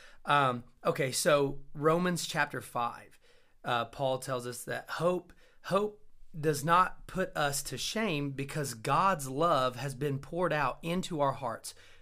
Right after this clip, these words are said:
through the Holy Spirit. So the only way that we can walk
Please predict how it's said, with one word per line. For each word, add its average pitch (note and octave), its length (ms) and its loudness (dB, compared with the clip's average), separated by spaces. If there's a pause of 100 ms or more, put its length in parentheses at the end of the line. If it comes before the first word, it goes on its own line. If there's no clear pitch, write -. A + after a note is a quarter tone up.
(300)
through G3+ 220 2
the F3+ 100 4
Holy C#3+ 280 -2
Spirit. - 400 -10 (1160)
So F#3 340 6 (200)
the F#3 240 2
only B3 320 8
way C#3 540 0
that C#3+ 180 0
we F#3+ 180 0
can C3 380 -2 (280)
walk E3+ 600 0